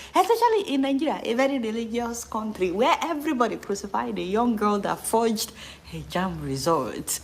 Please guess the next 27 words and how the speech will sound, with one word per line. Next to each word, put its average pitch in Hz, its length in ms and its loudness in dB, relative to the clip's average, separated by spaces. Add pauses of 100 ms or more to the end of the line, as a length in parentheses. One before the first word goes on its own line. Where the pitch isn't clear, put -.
(340)
The 269 80 4
surprising 392 520 4
thing 302 320 4
is 214 400 2
some 370 240 4
of 285 200 2
the 240 140 4
same 339 380 0
people 277 280 0
that 220 200 0
said 294 320 2
what 254 300 2
that 226 220 2
girl 233 200 0
did 226 160 -2
was 180 280 0
wrong 202 440 2 (380)
are 175 100 -8
now 214 220 -2
making 233 340 2
excuses 254 540 0
for 220 160 2
my 208 180 2
father. 233 460 4 (500)
Tinubu, 339 420 -4
you 320 120 2
see, 480 220 0